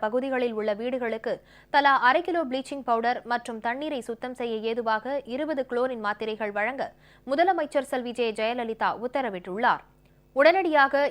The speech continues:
இரண்டாயிரம் டன் ப்ளீச்சிங் பவுடர் மற்றும் ஒரு கோடி குளோரின் மாத்திரைகள் வழங்கப்படும் என்றும், சுகாதாரத்துறையினால் மழை வெள்ளத்தினால் பாதிக்கப்பட்ட பகுதிகளில் தற்போது நடத்தப்பட்டு வரும் ஆயிரத்து நூற்று ஐந்து மருத்துவ முகாம்களை தொடர்ந்து நடத்தவும் முதலமைச்சர் ஆணையிட்டுள்ளார்.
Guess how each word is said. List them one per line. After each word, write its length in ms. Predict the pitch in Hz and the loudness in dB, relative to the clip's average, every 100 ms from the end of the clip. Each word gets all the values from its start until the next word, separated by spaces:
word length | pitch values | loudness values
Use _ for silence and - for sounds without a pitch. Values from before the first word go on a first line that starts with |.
| 254 | 0
இரண்டாயிரம் 440 | 277 302 294 277 | 0 2 2 0
டன் 160 | 262 247 | -2 -2
ப்ளீச்சிங் 340 | 247 254 277 254 | -4 -4 -6 -2
பவுடர் 320 | 240 226 247 - 240 | 0 0 -2 -2 -4
மற்றும் 320 | 247 254 226 | -4 -4 -2
ஒரு 100 | 240 285 | -2 2
கோடி 180 | 311 269 | 0 0
குளோரின் 300 | 247 240 262 240 | -2 -2 -2 -2
மாத்திரைகள் 460 | 214 220 220 233 220 | -4 -2 -4 -4 -2
வழங்கப்படும் 520 | 208 247 311 240 208 190 | 0 0 -2 -2 -4 -4
என்றும், 260 | 208 196 180 _ - _ - | -4 -6 -8 _ -20 _ 0
சுகாதாரத்துறையினால் 1040 | 285 302 302 277 269 254 247 240 240 311 - 233 | 6 8 6 2 0 0 0 0 0 0 -2 2
மழை 220 | 254 320 254 | 4 2 0
வெள்ளத்தினால் 500 | 247 254 262 247 220 | 0 0 2 2 4
பாதிக்கப்பட்ட 520 | 226 233 269 247 233 220 | 4 4 0 -2 -2 -2
பகுதிகளில் 560 | 220 240 240 233 254 330 - | -2 -2 0 0 0 -2 4
தற்போது 420 | 277 277 294 285 277 | 4 6 2 4 0
நடத்தப்பட்டு 500 | 262 311 349 262 240 240 | 0 0 0 -2 -2 -2
வரும் 200 | 226 175 - - 254 | -2 -6 -14 0 6
ஆயிரத்து 340 | 294 370 381 320 | 8 6 0 -2
நூற்று 240 | 294 311 302 | -2 0 -2
ஐந்து 180 | 285 254 240 | 0 -2 0
மருத்துவ 360 | 277 285 269 233 | 0 0 -4 0
முகாம்களை 480 | 254 254 254 247 240 240 | 2 2 2 0 0 -2
தொடர்ந்து 300 | 254 285 262 | -2 -2 0
நடத்தவும் 440 | 214 233 240 269 339 - 247 | 0 0 -2 -2 -8 -6 2
முதலமைச்சர் 600 | 320 359 214 - 190 - 226 | 2 2 -2 -4 -4 2 4
ஆணையிட்டுள்ளார். 680 | 320 240 190 196 233 185 | 4 -2 -4 0 2 2